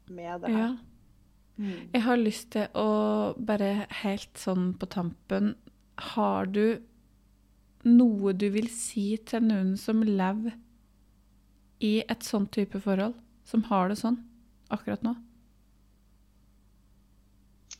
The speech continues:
Speaker 1: Jeg opplever at det riktig-, det viktigste og riktigste mange ganger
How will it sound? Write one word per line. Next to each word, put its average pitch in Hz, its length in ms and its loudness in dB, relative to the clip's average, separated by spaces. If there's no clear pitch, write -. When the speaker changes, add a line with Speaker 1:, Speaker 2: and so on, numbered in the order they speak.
Speaker 1:
Jeg 254 440 12
opplever 208 600 -6
at 220 300 -10
det 220 240 -4
riktig-, - 640 -10
det 233 160 0
viktigste - 640 -6
og 240 60 0
riktigste - 460 -10
mange 180 260 -4
ganger 220 480 2